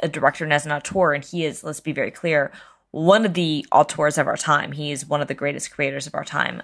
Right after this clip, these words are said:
um, was, didn't love Twin Peaks and didn't love the fact that that was still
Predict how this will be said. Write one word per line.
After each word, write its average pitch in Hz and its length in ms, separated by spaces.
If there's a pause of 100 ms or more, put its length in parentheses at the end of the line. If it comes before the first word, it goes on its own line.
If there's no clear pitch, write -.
um, 151 380
was, 151 480 (1300)
didn't 254 440
love 180 580 (160)
Twin 160 260
Peaks - 360
and 175 120
didn't 151 240
love 151 380
the 170 80
fact 143 300
that 131 200
that 139 220
was 147 240
still 143 480